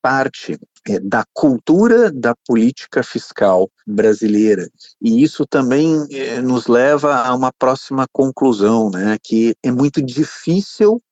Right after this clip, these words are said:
é, modificar a cultura, né? Toda quebra de paradigma, ela é muito custosa. Mas,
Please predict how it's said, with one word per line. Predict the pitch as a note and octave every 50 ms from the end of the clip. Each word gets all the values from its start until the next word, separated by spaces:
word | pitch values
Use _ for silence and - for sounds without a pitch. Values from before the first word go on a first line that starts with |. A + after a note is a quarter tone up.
| -
é, | - B2 A#2
modificar | B2+ B2 A#2+ B2+ C3+ C#3+ D3+ D3 - - - - C3+ - - - F3+ G#3+ G3 C#3
a | A2+ -
cultura, | - - B2+ A2+ - _ - A#2+ A2+ G#2+ G2+ G2 G2 G2
né? | G2 A2 B2+ B2
Toda | - E3 E3+ F3 D#3+ - -
quebra | - C#3+ C#3+ D#3+ D#3+ F3 D#3+ C#3
de | B2+ - - _
paradigma, | - B2 A#2 A2 G#2+ G#2+ - G2+ A2 A#2 A#2+ B2+ -
ela | - C3 C3 C#3
é | C#3
muito | C3 B2 A#2+ B2+ B2 - - C#3 - _ _
custosa. | - F#3+ F#3 - - - - - G2+ G#2 G2+ F#2+ F2+ F2+ F2 F2+ E2+ - - - - B3 A3+ -
Mas, | A#3+ B3 A#3+ C4+ E4 D#4 - - - -